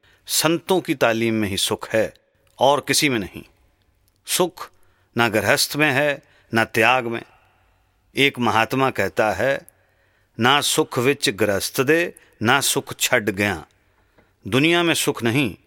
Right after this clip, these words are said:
क्योंकि ना दुनिया को रहना है, ना इंसान को रहना है। अगर गृहस्थ में फंसे तो भी दुनिया है, अगर गृहस्थ छोड़कर जंगलों में चले गए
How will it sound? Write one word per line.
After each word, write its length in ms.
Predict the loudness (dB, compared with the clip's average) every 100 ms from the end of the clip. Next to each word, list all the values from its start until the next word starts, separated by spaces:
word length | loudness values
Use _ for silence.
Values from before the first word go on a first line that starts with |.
| _ _ _ _ -2
क्योंकि 420 | -2 0 0 0
ना 160 | 0 -2
दुनिया 420 | 0 2 2 0
को 140 | 0
रहना 360 | 0 0 0 0
है, 220 | -2 -6 _ _ -4
ना 120 | -4 -2
इंसान 460 | -2 0 2 0
को 120 | 0
रहना 280 | 0 0 -4
है। 200 | -6 -12 _ _ _ _ _ _ _
अगर 260 | -2 2 2
गृहस्थ 480 | 0 2 2 2 0
में 140 | -2
फंसे 480 | 0 0 0 -2 -4 _ _ _ 0
तो 120 | 2
भी 140 | 2
दुनिया 320 | 2 0 0 -2
है, 200 | -8 -16 _ _ _ _ _
अगर 200 | 0 2
गृहस्थ 460 | 2 2 2 0 -4
छोड़कर 440 | 2 2 2 0
जंगलों 440 | 0 0 2 2 0
में 100 | 0
चले 260 | 2 2
गए 240 | 2 0